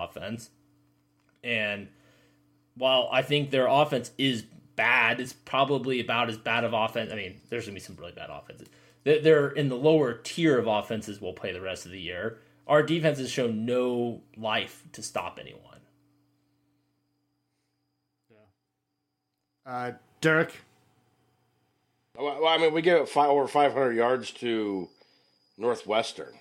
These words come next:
Speaker 3: I, I don't think this offense is as bad as Northwestern's. So, I mean, there's plenty of reasons we can lose this game.
Speaker 2: So, let me ask you, let me ask you this real quick before you move on, Derek, 'cause you brought up Northwestern.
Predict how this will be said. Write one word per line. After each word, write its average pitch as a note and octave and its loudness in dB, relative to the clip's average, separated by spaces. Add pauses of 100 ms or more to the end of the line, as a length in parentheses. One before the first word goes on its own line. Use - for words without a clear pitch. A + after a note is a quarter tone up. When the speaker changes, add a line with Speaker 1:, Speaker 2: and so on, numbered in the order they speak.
Speaker 3:
I, G#2+ -2
I A#2+ 2
don't C3 -2
think A#2+ -4
this A2 -2
offense G#2 0
is E2+ -12
as E2+ -12
bad F#2 -8
as D#2+ -14
Northwestern's. E2 -18 (1400)
So, A#2 -14
I B2 -2
mean, C3+ 4
there's D3 4
plenty E3 2
of F#2 2
reasons E2 -12
we F2 -10
can E2+ -16
lose E2 -12
this D#2 -18
game. D#2 -18 (180)
Speaker 2:
So, A#3+ -6
let G#3+ 4
me D#4+ 2
ask C4+ 0
you, A#3+ -2
let G#3+ 2
me B3+ 4
ask - 0
you G3+ 2
this F3+ 0
real F3 2
quick E3 2
before D#3 0
you E3 6
move D#3 0
on, D3 0
Derek, C3+ -2
'cause C#3+ 2
you D3 0
brought D#3 4
up E3 -2
Northwestern. C#3 -2